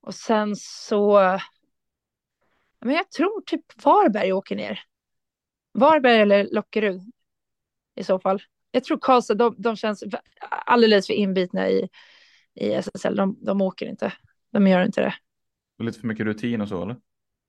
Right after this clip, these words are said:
Speaker 1: Ja, och det gick lite för bra för Varberg i början, så att jag tror ändå att de kommer rida på den vågen ett tag och så kommer de inse att shit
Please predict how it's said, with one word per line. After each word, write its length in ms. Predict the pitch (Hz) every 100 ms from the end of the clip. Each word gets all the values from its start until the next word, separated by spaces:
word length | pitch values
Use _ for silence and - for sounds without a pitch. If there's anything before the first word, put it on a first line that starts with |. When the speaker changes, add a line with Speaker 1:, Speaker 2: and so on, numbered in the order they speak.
| -
Speaker 1:
Ja, 200 | 233 262
och 120 | 254
det 60 | 285
gick 360 | 240 285 302 -
lite 260 | 277 277
för 360 | - - 285 240
bra 160 | 208
för 120 | 190 185
Varberg 360 | 185 185 190
i 40 | 185
början, 380 | 196 185 185 190
så 80 |
att 60 | 220
jag 140 | 220
tror 320 | - 233 214 196
ändå 260 | 196 185
att 120 | 185 - _ _ _ _ _ _ _ _ _
de 180 | - 240
kommer 220 | 240 240
rida 260 | 233 226 220
på 80 | 202
den 160 | 190
vågen 220 | 180 185 180
ett 120 | 175
tag 320 | 190 180 180
och 80 | 180
så 100 | 185
kommer 180 | 196 190
de 100 | 190
inse 280 | 185 -
att 100 | 175
shit 460 | - - 190 _ -